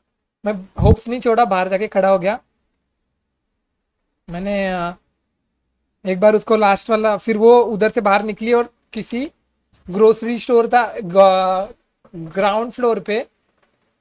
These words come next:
पार्किंग लॉट के बाजू में एक grocery store है, वो grocery store चली गई। फिर मैं grocery store के बाहर गया,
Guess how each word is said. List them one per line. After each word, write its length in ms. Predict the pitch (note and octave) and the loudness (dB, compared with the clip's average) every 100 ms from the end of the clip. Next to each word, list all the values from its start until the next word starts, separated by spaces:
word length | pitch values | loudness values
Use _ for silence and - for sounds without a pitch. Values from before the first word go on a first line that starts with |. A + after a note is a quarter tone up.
| _ - | _ -6
पार्किंग 360 | G3 G3+ A#3 | -6 -6 -4
लॉट 200 | A3+ A3 | -2 -2
के 300 | - B3 C4 | -4 -4 -4
बाजू 340 | G#3 G3+ F3+ A#3+ | -2 -2 -2 -6
में 140 | A3 | -6
एक 160 | A3+ F3+ | -6 -4
grocery 360 | G3 F#3 G#3+ | -4 -4 -6
store 300 | G3 G#3+ F#3 | -8 -4 -2
है, 100 | G#3 - _ _ _ _ _ _ | -4 -8 _ _ _ _ _ _
वो 60 | G3+ | -8
grocery 440 | G3+ A3 G#3+ A#3+ | -2 -2 -2 -6
store 240 | A3+ A#3+ A#3 | -2 0 0
चली 300 | A#3 G3 F#3 | -2 -4 -6
गई। 140 | E3 D#3+ _ _ _ _ _ | -10 -12 _ _ _ _ _
फिर 120 | G#3 | -8
मैं 320 | A#3 A#3+ F#3+ | -6 -6 -6
grocery 360 | G#3 A3 A3+ A#3 | -2 -2 -4 -8
store 240 | B3 A3 | -2 -2
के 100 | A#3 | -2
बाहर 280 | G3 F#3+ G#3+ | -2 -2 -2
गया, 260 | G3+ A3 | 0 -2